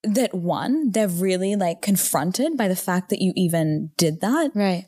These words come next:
Speaker 1: And then because they're human beings in a
Speaker 2: Mm-hmm.
Speaker 1: social context, you see the shame
Speaker 2: Right.
Speaker 1: and the guilt, like,
Speaker 2: Right.
Speaker 1: overcome them.
Speaker 2: Yeah.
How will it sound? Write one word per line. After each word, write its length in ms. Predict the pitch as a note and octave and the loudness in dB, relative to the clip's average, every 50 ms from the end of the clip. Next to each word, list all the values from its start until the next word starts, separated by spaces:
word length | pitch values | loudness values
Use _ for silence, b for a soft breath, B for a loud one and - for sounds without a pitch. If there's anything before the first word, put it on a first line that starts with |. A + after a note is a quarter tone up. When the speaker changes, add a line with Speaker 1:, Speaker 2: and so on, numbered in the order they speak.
| _ _ - | _ _ -4
Speaker 1:
And 140 | D#4+ E4 E4+ | -2 0 0
then 200 | E4+ D#4 C#4 A#3+ | 2 0 0 -2
because 280 | - G#3+ - A3 F#3+ | -2 -2 -2 0 0
they're 140 | F3 C#3+ E3+ | 0 0 0
human 280 | E3 F3+ D3 - - E3+ | 0 -2 -2 -2 -4 -2
beings 560 | A3+ D#4 D4+ G#3 E3+ D#3 E3 E3 F3 G3 G3 | 0 0 2 2 2 0 -2 -2 0 0 2
in 200 | G#3 F#3 F#3 E3+ | 2 4 4 4
a 20 | |
Speaker 2:
Mm-hmm. 80 | F3 F#3 | 4 4
Speaker 1:
social 260 | F3+ E3 E3+ D3 - | 2 2 0 0 -4
context, 760 | - - C#4+ D#4+ C#4+ - G#3 D3+ D3 E3+ - - - - - | -4 -2 0 0 0 0 -2 -4 -4 -4 -4 -4 -4 -2 -2
you 120 | G3+ G3+ G#3 | 0 0 2
see 300 | - - - A3+ A3+ A3 | 2 0 0 0 0 0
the 100 | G3 F3+ | 0 0
shame 800 | - - - - - - F#3 D#3 C3 A2+ - - G3+ G#3+ G#3 G#3+ | 0 0 0 0 0 0 0 0 0 -2 -4 -4 -2 -2 0 0
Speaker 2:
Right. 100 | G3 F#3+ | 2 2
Speaker 1:
and 140 | F#3 F3+ E3+ | 2 4 2
the 180 | E3+ E3 D#3 - - | 2 0 -2 -4 -4
guilt, 420 | - D#3 - - - - - - - | -2 -2 -2 -2 -2 -2 -2 -2 0
like, 180 | G#3+ F3 F3 F3+ F#3 - - | 2 2 2 0 -2 -4 -2
Speaker 2:
Right. 100 | - G3 F3 | 0 0 0
Speaker 1:
overcome 440 | E3+ E3+ - - - D4+ D4 A#3+ G3 | 0 -4 -6 -6 -2 0 0 0 0
them. 300 | - G#2 - A3+ A3+ - _ - | -2 -4 -4 -2 -2 -2 _ -2
Speaker 2:
Yeah. 200 | G3 F#3+ F#3 | -2 0 0